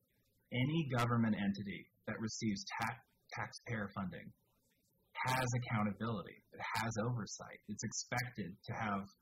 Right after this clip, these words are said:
some kind of mechanism that the public can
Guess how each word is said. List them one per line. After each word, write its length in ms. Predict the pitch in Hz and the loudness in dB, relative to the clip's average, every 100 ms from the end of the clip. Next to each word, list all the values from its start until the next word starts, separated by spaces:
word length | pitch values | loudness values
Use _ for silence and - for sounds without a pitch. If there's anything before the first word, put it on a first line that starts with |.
| _ _ _ | _ _ _
some 340 | - 120 120 120 123 | -4 2 4 2 2
kind 120 | 117 | 4
of 120 | 110 107 | 4 2
mechanism 640 | 113 110 104 95 95 98 | 0 2 0 0 0 0
that 140 | 98 - | 0 -4
the 80 | - - | -8 -2
public 300 | 107 110 101 - - _ _ _ _ _ | 0 0 -2 -8 -20 _ _ _ _ _
can 100 | 127 | 0